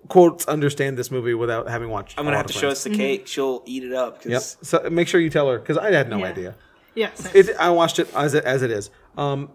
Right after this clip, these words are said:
Speaker 1: so, uh, best, then we had, uh, best documentary, uh, short subject. Winner was Learning to Skateboard in a War Zone if you're a girl. Um, which I did see the trailer for that. It looked pretty cool.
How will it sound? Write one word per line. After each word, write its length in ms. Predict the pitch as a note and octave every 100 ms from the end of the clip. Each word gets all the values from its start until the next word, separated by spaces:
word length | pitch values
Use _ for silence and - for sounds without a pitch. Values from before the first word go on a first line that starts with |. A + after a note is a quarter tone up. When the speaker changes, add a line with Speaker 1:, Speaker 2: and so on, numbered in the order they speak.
| - -
Speaker 1:
so, 360 | - E3+ D#3 D#3
uh, 180 | C#3 C3+
best, 440 | B2 E3+ F3+ - - -
then 180 | C3+ D#3
we 80 |
had, 240 | D#3 C#3+ B2+
uh, 160 | B2+ A#2+
best 220 | D3 C#3+
documentary, 600 | C#3 C#3+ C#3+ C#3 C#3 C3+
uh, 120 | A2
short 280 | A2 C#3+ C#3
subject. 420 | D3 C#3+ D3+ D3
Winner 240 | C3+ C#3 C3+
was 240 | B2+ A#2
Learning 260 | A#2 C3 C3+
to 40 |
Skateboard 440 | A2+ C#3 B2+ C3 B2+
in 60 |
a 40 | A#2
War 200 | A#2+ C3+
Zone 240 | C#3+ C#3+
if 120 | C3 A#2
you're 120 | A2
a 40 |
girl. 320 | G#2+ C3 E3+ - - - - _
Um, 640 | A#2+ A#2+ A2+ A2 A2 A2 A2 - _ -
which 160 | F3
I 100 | F3 F3+
did 160 | B3+
see 80 | -
the 80 | F3
trailer 220 | E3+ F#3
for 80 | C3+
that. 140 | B2+
It 100 | A#2
looked 160 | C#3+ D3+
pretty 160 | D3+ B2+
cool. 340 | C3+ A#2+ A2+